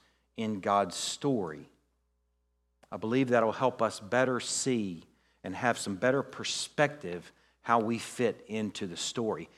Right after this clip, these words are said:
It might change how you even read some scripture.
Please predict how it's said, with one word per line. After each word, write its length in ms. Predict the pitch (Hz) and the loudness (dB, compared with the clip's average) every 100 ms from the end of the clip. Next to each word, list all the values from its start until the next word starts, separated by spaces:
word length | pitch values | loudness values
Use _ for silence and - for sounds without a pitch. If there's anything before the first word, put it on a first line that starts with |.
| _ | _
It 160 | - 120 | -4 2
might 300 | 139 220 240 | 4 4 2
change 400 | - 139 117 107 | 0 2 2 0
how 120 | 120 | 0
you 160 | 110 104 | 2 0
even 360 | 113 104 92 | -2 -2 -6
read 280 | 90 104 101 | -6 -4 -6
some 180 | - 87 | -8 -6
scripture. 600 | - - 113 95 - | -4 -2 -4 -8 -10